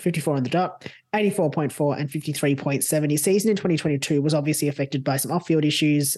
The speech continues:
um, an injury which did curtail his scor-, scoring. Uh, with the new coach, though, in, in Clarko, um, there'll be questions over his role, role, especially considering he was trialled in the back line in re-, in North's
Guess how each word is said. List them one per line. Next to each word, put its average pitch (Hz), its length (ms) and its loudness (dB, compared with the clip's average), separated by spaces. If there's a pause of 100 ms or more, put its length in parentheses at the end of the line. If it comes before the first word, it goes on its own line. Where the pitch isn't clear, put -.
um, 127 400 -4 (440)
an 143 120 0
injury 170 340 4
which 135 180 0
did 139 180 -2
curtail 139 320 0
his 127 160 0
scor-, 170 400 2
scoring. 180 440 0 (360)
Uh, 156 240 -2
with 165 100 -4
the 196 80 -2
new 254 140 2
coach, 180 300 -2
though, 160 200 0
in, 151 300 -2
in 151 160 -4
Clarko, 160 600 0 (320)
um, 151 520 0
there'll 170 120 2
be 156 80 2
questions 165 720 -2
over 151 220 0
his 139 160 0
role, 208 320 2 (400)
role, 196 320 2
especially 175 400 0
considering 156 480 0
he 156 160 0 (100)
was 156 220 0
trialled 151 300 0
in 143 40 -2
the 143 100 -4
back 139 300 -6
line 143 240 0
in 143 140 -2
re-, 139 380 -2
in 160 160 0
North's 147 320 0